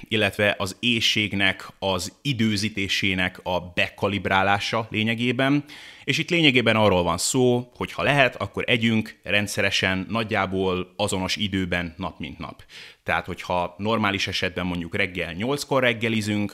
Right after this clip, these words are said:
akkor próbáljunk meg nagyjából minden nap ugyanakkor reggelizni. Hogyha normális esetben mondjuk délután egykor ebédelünk, akkor jó, hogyha általában nagyjából ugyanekkor ebédelünk.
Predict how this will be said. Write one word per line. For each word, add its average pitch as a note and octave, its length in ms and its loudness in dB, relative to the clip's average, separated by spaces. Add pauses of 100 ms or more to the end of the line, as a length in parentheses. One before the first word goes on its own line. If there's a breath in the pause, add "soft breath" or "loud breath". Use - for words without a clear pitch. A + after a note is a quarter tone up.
akkor G2 360 -6
próbáljunk F#2 520 -6
meg G2 320 -2 (240 loud breath)
nagyjából A#2 600 0
minden G2+ 340 0
nap G2 320 -2
ugyanakkor F2 520 -8
reggelizni. D#2 480 -10
Hogyha D#2 240 -10
normális G#2 460 -2
esetben F2 380 -8
mondjuk E2+ 360 -10 (220 loud breath)
délután F#2 580 -4
egykor - 460 -2
ebédelünk, A#2+ 640 4
akkor B2+ 440 -2 (240 loud breath)
jó, C#3 360 0
hogyha A2+ 640 -4
általában G2 880 0
nagyjából F#2 420 0
ugyanekkor F2 440 -2
ebédelünk. C2 640 -8